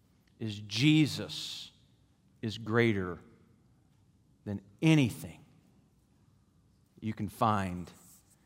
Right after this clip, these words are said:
in this world. And Paul has his list, right? I mean, he, and we can go with our list that we know the Bible so, so well.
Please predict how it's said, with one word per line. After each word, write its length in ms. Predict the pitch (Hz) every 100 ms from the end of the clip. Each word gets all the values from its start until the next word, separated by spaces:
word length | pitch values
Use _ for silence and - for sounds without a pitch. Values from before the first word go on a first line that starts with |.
| _ _ _ 104
in 100 | 87
this 240 | 87 -
world. 320 | - - - - _ _ _ _ _ _ _ _ - - - - -
And 140 | 151 -
Paul 480 | - 185 214 208
has 960 | 151 - 180 180 170 151 123 - - - - _ _ _ _ _ _ _ _ _ _ _ -
his 300 | 196 156 135
list, 760 | 151 185 113 - - - - - - _
right? 400 | - 127 151 160 - - - - - _ _ _ _ _
I 80 | 135
mean, 220 | 147 151
he, 320 | 175 175 - - - -
and 380 | 185 196 196 190
we 140 | 247
can 420 | 240 196 127 -
go 220 | 165 196
with 120 | 185 -
our 240 | 170 185
list 380 | 165 127 113 -
that 120 | 156
we 240 | 156 185 156 - -
know 840 | 165 185 214 220 208 196 180 165 131 - 175
the 140 | 151
Bible 640 | 135 160 170 175 160 151 147
so, 800 | - - 233 208 196 190 175 160
so 480 | - - 190 175
well. 480 | 160 147 143 120 -